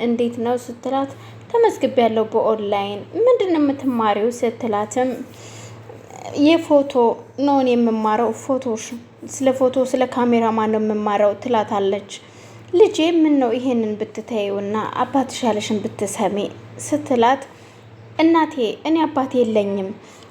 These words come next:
አባትነት እኮ ትዕዛዝ ማስተላለፍ ብቻ አይደለም፣ ስለዚህ ምንም ነገር አትበይኝ እናቴ" ስትላት "ልጄ እባክሽን" ትላታለች። እናም ልዕልና ስለ የአባቷ ጥላቻ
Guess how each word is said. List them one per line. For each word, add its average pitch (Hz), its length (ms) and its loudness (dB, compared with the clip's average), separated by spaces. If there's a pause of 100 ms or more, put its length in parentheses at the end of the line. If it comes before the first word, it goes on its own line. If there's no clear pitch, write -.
(120)
አባትነት 285 580 2
እኮ 285 160 0 (100)
ትዕዛዝ 285 360 2
ማስተላለፍ 247 580 0
ብቻ 254 180 -4 (140)
አይደለም፣ 196 520 0 (360)
ስለዚህ 294 580 2 (140)
ምንም 403 340 2
ነገር 240 260 0
አትበይኝ 208 500 -6
እናቴ" 208 400 -8 (200)
ስትላት 262 520 -2 (400)
"ልጄ 294 240 4 (220)
እባክሽን" 247 760 -2 (1400)
ትላታለች። 240 720 2 (540)
እናም 339 360 6
ልዕልና 330 560 4 (280)
ስለ - 260 -6
የአባቷ 294 400 0 (140)
ጥላቻ 254 360 -4